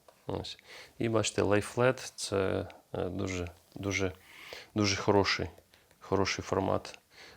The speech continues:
е, альбому. Плюс він ламінований, захищений від усього, від усього. Мокрого, вологого, брудного. І довготривалість його досить, ну, він роками вже. Знов контекст,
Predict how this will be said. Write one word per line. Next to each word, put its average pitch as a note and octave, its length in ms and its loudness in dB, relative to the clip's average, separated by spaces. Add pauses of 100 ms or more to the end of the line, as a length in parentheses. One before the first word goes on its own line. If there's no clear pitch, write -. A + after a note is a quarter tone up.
е, G2 80 2
альбому. F#2+ 760 2 (680)
Плюс G2+ 300 2
він F#2+ 60 2
ламінований, A2 840 2 (260)
захищений F#2+ 640 -2
від - 100 -10
усього, A2+ 460 0 (680)
від A2 280 0
усього. E2+ 420 -2 (240)
Мокрого, G2 520 -2
вологого, F#2+ 720 2 (460)
брудного. F#2 520 0 (640)
І A2+ 240 2
довготривалість F#2 880 0
його F2+ 200 -6 (160)
досить, - 380 -6 (200)
ну, A2 80 0
він G#2 120 4
роками F2 440 0
вже. - 140 -12 (840)
Знов A#2+ 300 4
контекст, - 720 4